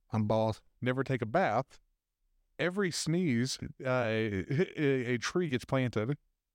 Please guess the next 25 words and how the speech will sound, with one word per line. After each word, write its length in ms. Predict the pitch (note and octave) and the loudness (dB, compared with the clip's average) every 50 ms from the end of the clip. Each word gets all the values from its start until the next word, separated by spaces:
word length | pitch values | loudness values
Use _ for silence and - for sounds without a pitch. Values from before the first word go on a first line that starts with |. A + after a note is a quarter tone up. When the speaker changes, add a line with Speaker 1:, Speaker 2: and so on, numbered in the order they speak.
| _ _ _ _ _ _ _ _ _ _ _ _ _ _ _ | _ _ _ _ _ _ _ _ _ _ _ _ _ _ _
Speaker 2:
Or, 500 | - F3 F3 D3+ C3 C3 C3 C3 B2+ - | 0 2 4 4 4 4 4 2 2 2
uh, 200 | A2+ C3 C3 B2 A#2 | 0 0 0 0 0
it 200 | A2 B2+ B2 G#2 | 0 0 -2 0
rains 380 | A#2 D#3 E3+ E3 D3 C3 - | 0 0 2 2 0 0 0
every 180 | C3+ B2 C3 C3 | 0 0 0 -2
ti-, 140 | B2 - C#3 | 0 0 -2
in 220 | A2 A#2+ B2 B2 | 0 0 0 2
a 100 | B2 A#2+ | 0 0
desert 380 | A#2 C#3 D3+ D3+ B2 A#2+ A2 F#2+ | 2 2 2 2 2 0 -2 -2
every 180 | A2 A2+ A#2 | 0 -2 -2
time 180 | - - A#2+ A#2 | 0 0 0 2
you 100 | A2+ G2 | 2 2
laugh. 400 | G#2 G#2 E2 - - - - - _ _ _ _ _ _ _ _ _ _ _ _ _ _ | 0 -2 -2 -4 -8 -10 -12 -20 _ _ _ _ _ _ _ _ _ _ _ _ _ _
So 140 | - - C3 | -6 -2 0
whichever 300 | A2+ A2 - C3+ C3+ D#3 | 0 0 0 0 0 2
one 140 | F3+ G3 G#3+ | 2 2 2
you 80 | A3 | 0
choose, 580 | F3 - C4 C4+ A#3+ D#3+ A#2+ G#2+ G#2+ B2 - - _ _ _ _ _ _ _ _ _ _ _ _ _ _ | 2 2 2 2 2 2 2 0 -2 -4 -8 -10 _ _ _ _ _ _ _ _ _ _ _ _ _ _
the 180 | - A2 C3+ B2+ | -4 -2 -2 -2
opposite 400 | A#2 D3+ E3 - C#3 - - C3+ | 0 -2 0 -2 -2 -2 -2 -4
of 120 | A#2+ G#2 | -2 0
every 200 | B2 B2 B2 B2 | -2 0 0 0
other 160 | B2 B2+ B2 A2+ | 0 0 0 0
thing 220 | - A2 G#2+ G#2+ | -2 -2 -2 -2
happens. 480 | A#2+ A#2 G#2+ - - A#2 B2+ - - | -2 -4 -4 -2 -2 -2 -2 -4 -6